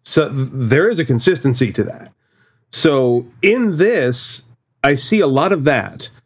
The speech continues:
uh, happening here. And there are, again, there are broader interpretive issues we can bring to the table. There are other things that we do. But at the heart of it, I tend to see that. And also, uh, and I, I throw this out there as a side note, there's a literary piece to it as well, which I kinda see as a bit of epic foreshadowing.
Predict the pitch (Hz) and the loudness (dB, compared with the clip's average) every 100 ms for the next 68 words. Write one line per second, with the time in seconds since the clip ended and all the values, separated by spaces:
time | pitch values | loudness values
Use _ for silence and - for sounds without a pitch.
0 | _ _ _ 123 113 101 98 135 123 123 | _ _ _ 0 2 0 -2 0 0 2
1 | 113 98 107 107 147 190 175 165 175 226 | 0 2 0 2 2 2 2 0 2 2
2 | 143 151 135 107 110 127 143 165 151 127 | 2 0 0 0 0 2 2 2 0 2
3 | 135 120 117 117 110 110 110 110 101 101 | 0 0 0 0 0 -2 0 0 0 0
4 | 98 - 190 175 135 120 139 135 120 120 | -2 -2 0 0 0 0 0 0 0 0
5 | 117 127 160 190 202 311 339 208 208 165 | 0 0 0 -2 0 0 2 0 0 0
6 | 170 - 202 202 175 - - 143 131 165 | -2 0 0 0 -2 -2 -2 0 0 0
7 | 123 - - - - - 175 208 240 320 | 0 -4 -18 -20 -14 -2 0 2 2 2
8 | - 165 147 151 147 143 139 131 135 127 | 2 2 2 0 0 2 0 0 0 0
9 | 170 151 135 135 123 104 107 165 160 117 | 0 0 2 2 0 -2 0 0 2 0
10 | 117 127 123 151 180 139 127 120 113 - | 2 2 2 2 2 2 2 2 -2 0
11 | 120 - 113 110 101 87 117 143 123 113 | -2 -2 -2 0 -2 -2 0 2 0 0
12 | 113 123 180 160 156 120 117 117 113 127 | 0 0 0 0 0 0 0 0 0 0
13 | 120 110 - 117 131 120 101 101 95 90 | 0 -4 -2 0 0 0 0 0 -2 -4